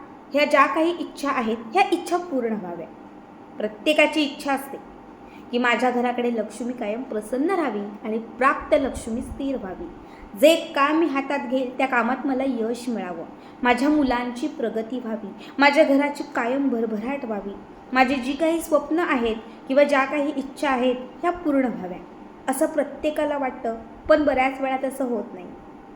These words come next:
कितीही कष्ट केले, कितीही मेहनत केली,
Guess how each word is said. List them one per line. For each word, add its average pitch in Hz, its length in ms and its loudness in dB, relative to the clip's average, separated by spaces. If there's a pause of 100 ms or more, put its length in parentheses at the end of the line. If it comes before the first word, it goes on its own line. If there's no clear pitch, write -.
(120)
कितीही 294 320 4 (120)
कष्ट 285 280 0
केले, 262 340 2 (240)
कितीही 269 360 0
मेहनत 269 400 0
केली, 233 220 -2